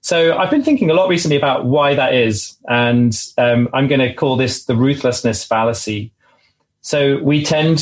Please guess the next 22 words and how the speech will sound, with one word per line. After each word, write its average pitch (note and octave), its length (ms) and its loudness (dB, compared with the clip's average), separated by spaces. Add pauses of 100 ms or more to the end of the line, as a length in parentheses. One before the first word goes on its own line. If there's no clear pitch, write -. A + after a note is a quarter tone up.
to D3 360 2
adopt - 760 -2
and A#2 360 2
perpetuate A2 720 -2
in A2+ 160 2
our G#2+ 160 0
culture G#2 600 -2 (500)
a A#2 60 -2
whole C#3+ 180 0
series B2+ 440 0
of A2+ 220 0
very, A#2 800 0
uh, G#2+ 340 0
bad G#2+ 460 0 (460)
archetypes B2+ 880 -2
around A2+ 280 2
the A2+ 80 2
idea A2+ 220 2
of G2+ 120 -2
the A#2+ 80 0
business B2+ 460 0
baddie. G#2 480 -4